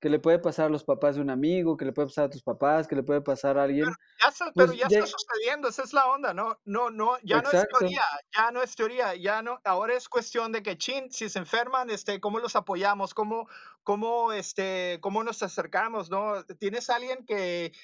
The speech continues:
Speaker 2: que está malo? Pues a, a, a acercarte y decir: "Güey, lo que ocupes", este, no sé, me ha tocado donar dinero, mandar tarjetas, hacer llamadas, o sea, es, es muy difícil estar tan lejos, estoy, este, del otro lado del país, de, de, de costa a costa, casi, casi,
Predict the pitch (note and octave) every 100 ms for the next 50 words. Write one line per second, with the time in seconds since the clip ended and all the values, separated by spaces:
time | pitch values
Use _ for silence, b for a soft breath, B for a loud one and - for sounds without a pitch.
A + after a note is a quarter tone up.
0 | B _ - E3+ G#3 A3 B3+ C#4 D#4 A#3
1 | - F#3 F3 F3+ F3 - F#3 F#3 F#3 G3
2 | G#3+ C#4+ B3 G#3+ G3 G3+ C4 A#3 G3+ F3
3 | A#3 C#4 B3 G#3+ - F3+ - F3+ F3+ E3+
4 | E3 F#3 G#3+ A3+ C4 A#3+ G3 F#3+ G3+ G#3
5 | A3 A3 G3+ G#3 G#3 G#3+ G#3 A3 G#3+ F#3+
6 | F#3 G3 G#3+ G3 G#3+ A3 G#3+ G3+ F#3+ G3
7 | F#3+ G3 G3+ F#3+ G3+ G#3+ G#3 G#3 F#3 E3
8 | F#3+ F#3 B B B B - G3 A3 A3+
9 | A3 C4+ C#4 C#4+ - B3 G#3+ - - A#3
10 | A#3 A3+ C4+ B3+ - A3 A#3 G#3+ - G#3+
11 | G3+ F#3+ E3+ F3+ G3+ A3 A3+ A3 A3+ G3
12 | F#3 F3+ C#4 - - - F3+ D#3 D#3+ D3+
13 | E3+ D#3+ E3+ - G3 - G3+ A3 - -
14 | G#3 A3 G#3 G#3+ D4+